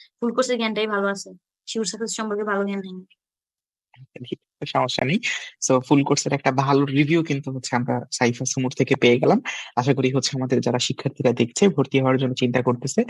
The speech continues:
Speaker 2: তাদের জন্য অনেক বেশি হেল্প হবে। তোমাকে অনেক অনেক ধন্যবাদ সাইফা সুমু, তোমার সাথে আবার দেখা হবে। ততক্ষণ পর্যন্ত ভালো থাকো, সুস্থ থাকো এবং মানব সেবার উদ্দেশ্যে নিজেকে যে নিয়োজিত করতে চাচ্ছ, এই ব্যাপারটা যেন সদা সর্বদা বজায় থাকে।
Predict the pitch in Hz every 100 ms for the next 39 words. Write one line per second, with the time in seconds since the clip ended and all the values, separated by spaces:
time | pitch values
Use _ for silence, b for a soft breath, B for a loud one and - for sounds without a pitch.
0 | B B B 127 127 123 123 120 127 131
1 | 127 - 120 123 - 123 120 B B _
2 | 131 131 131 139 156 156 151 - 143 147
3 | 151 151 139 143 143 - 208 - 135 -
4 | 147 - 131 160 156 156 156 160 233 320
5 | B B _ 123 139 135 135 143 127 127
6 | 131 147 - 156 165 - 143 143 151 185
7 | 160 143 131 143 - 147 143 135 143 -
8 | 131 131 123 131 131 B B B - 143
9 | 139 143 151 - 143 123 120 - 240 _
10 | 135 127 120 120 123 120 - 117 127 139
11 | 131 131 127 123 147 - -